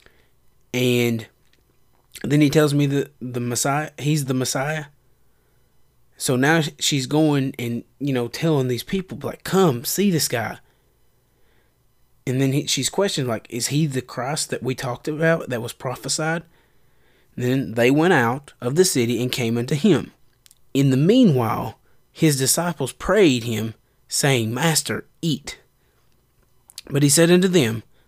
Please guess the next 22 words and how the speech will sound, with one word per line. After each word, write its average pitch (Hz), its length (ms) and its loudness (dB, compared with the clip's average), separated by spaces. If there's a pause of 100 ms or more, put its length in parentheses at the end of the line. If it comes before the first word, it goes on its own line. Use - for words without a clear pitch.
"I 127 100 0
have 165 220 4
meat 180 340 2
to - 140 -10
eat 147 260 -2 (120)
that 135 180 -2
ye 156 240 0
know 139 240 4
not 131 240 0
of." 117 340 -6 (1400)
Therefore 165 480 0
said 156 280 -2
the 170 80 2
disciples 131 540 0
one 131 240 2
to 170 120 2
another, 123 340 2 (200)
"Hath 143 300 0
any 180 220 4
man 160 320 4
brought 135 260 2
him 151 220 0